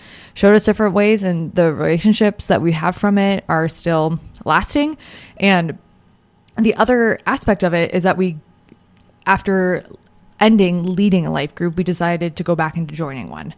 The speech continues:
And this life group that we're currently in has been, <laughs> I don't wanna cry, has been one of the, the most beautiful things that we've had this, in these last six months. And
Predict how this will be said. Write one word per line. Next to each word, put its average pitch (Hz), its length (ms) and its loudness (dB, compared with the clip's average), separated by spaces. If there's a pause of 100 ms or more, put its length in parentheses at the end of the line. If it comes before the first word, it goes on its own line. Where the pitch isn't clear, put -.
(640)
And 180 500 0 (720)
this 202 320 0
life 160 200 0
group 180 160 0
that 180 120 2
we're 165 100 0
currently 165 420 -4
in 165 240 -4 (1120)
has 190 400 0
been, 170 400 0
<laughs> - 1000 -14
I - 80 0
don't 160 100 0
wanna 151 140 -6
cry, - 220 -8 (380)
has 196 180 4
been 180 240 2
one 170 120 2
of 165 100 -2
the, 160 120 -4 (320)
the 185 180 2
most 165 240 2
beautiful 156 320 -6
things - 320 -6
that 135 100 -4
we've 147 140 -4
had 143 200 -6
this, - 380 -6 (260)
in 180 100 0
these 170 180 -4
last 147 200 -4
six - 220 -10
months. 156 360 -6 (680)
And 165 480 0